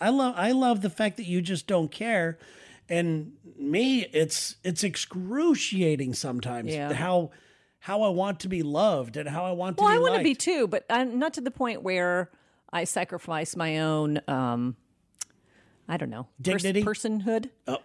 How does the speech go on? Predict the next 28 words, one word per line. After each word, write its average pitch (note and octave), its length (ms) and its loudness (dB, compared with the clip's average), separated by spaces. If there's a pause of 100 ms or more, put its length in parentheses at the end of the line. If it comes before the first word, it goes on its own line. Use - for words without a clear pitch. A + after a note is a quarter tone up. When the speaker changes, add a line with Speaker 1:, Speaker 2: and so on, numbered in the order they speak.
Speaker 1:
personhood? F3+ 800 0 (420)
Speaker 2:
You F4 100 -4
know, A#3+ 200 6
it, - 240 0 (160)
it, - 160 2 (320)
if, - 240 0 (100)
okay, G#3+ 240 0
here's C4 200 -4
a G#3 60 -2
good F3 120 -4
example. E3 580 -4
Uh, G3+ 460 2 (480)
s-, - 180 -12
if G#3 100 -8
you C4 100 2
were C4 80 2
standing B3 360 2
in F#3+ 120 -4
line, D3+ 260 -4 (300)
this G3 140 -8
happened F#3+ 200 -2
to D#3+ 60 -4
me D#3 120 -2
a C#3+ 40 -6
couple E3 220 -6
of C#3+ 40 -4
years C#3+ 160 -2
ago. F3+ 260 -2